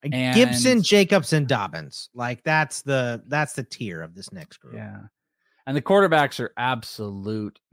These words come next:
Speaker 2: garbage. There goes, uh, A J
Speaker 1: See?
Speaker 2: Dillon. There goes Ryan Tannehill. I don't, I mean, these quarterbacks are just
Speaker 1: So he, here's what I do if I'm in a quarterback scenario,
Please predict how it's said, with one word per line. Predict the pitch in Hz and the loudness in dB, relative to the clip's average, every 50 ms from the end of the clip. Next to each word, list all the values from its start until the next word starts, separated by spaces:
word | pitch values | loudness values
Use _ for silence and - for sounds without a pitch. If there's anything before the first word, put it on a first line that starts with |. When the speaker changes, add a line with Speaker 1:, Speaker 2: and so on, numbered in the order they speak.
| 110 104 | -20 -14
Speaker 2:
garbage. | 101 107 101 101 98 95 98 98 101 104 98 95 92 90 80 64 57 55 57 107 107 - | -10 -8 -6 -6 -8 -10 -12 -8 -4 -4 -2 -2 -2 -4 -4 -6 -10 -14 -16 -18 -16 -12
There | - 110 104 | -10 -8 -6
goes, | 101 101 101 98 98 98 95 - - - _ | -6 -6 -6 -6 -8 -10 -12 -14 -18 -20 _
uh, | 92 80 65 60 - - - | -14 -12 -10 -10 -12 -12 -12
A | 107 | -12
J | 101 | -10
Speaker 1:
See? | - 98 107 135 165 202 | -8 -6 -4 -4 -2 0
Speaker 2:
Dillon. | 120 123 123 123 120 120 | 0 0 0 0 0 0
There | 110 113 113 | 0 -2 -2
goes | 107 110 101 90 98 | -2 -2 -4 -2 -4
Ryan | 101 98 95 90 90 95 - _ | -4 -4 -4 -6 -8 -10 -12 _
Tannehill. | - - 127 127 131 139 139 143 143 131 143 139 139 139 139 143 139 143 _ _ _ _ _ _ _ _ _ _ _ _ _ _ _ _ _ _ _ _ _ 110 | -10 -4 -2 0 0 2 2 0 0 0 0 0 0 0 -2 -2 -4 -6 _ _ _ _ _ _ _ _ _ _ _ _ _ _ _ _ _ _ _ _ _ -14
I | 110 104 _ _ | -14 -14 _ _
don't, | - 131 127 131 | -2 0 2 2
I | 117 127 | 2 2
mean, | 131 131 127 | 2 2 2
these | 123 117 113 - | 2 0 0 -2
quarterbacks | - 160 151 156 151 135 127 120 - - 117 | 0 2 2 4 4 4 2 2 0 -2 -4
are | 110 107 107 104 101 95 - - _ | -4 -2 -2 -4 -6 -8 -12 -18 _
just | 117 120 139 | -6 0 2
Speaker 1:
So | 208 208 208 202 190 196 190 | 4 6 6 4 4 2 -2
he, | - - - 233 233 | -6 -4 -2 -2 -2
here's | - - 160 220 277 302 254 220 | -2 -2 0 2 2 2 2 2
what | 233 214 | 2 4
I | 196 190 | 4 4
do | 180 147 185 180 175 | 2 2 0 0 0
if | - - | 2 0
I'm | 165 170 170 | 0 0 2
in | 170 160 | 0 -2
a | 151 | -4
quarterback | - - 143 135 - 123 120 - | -2 -4 -4 -2 -2 -4 -4 -6
scenario, | - 127 123 117 113 110 107 | -8 -10 -8 -8 -8 -8 -8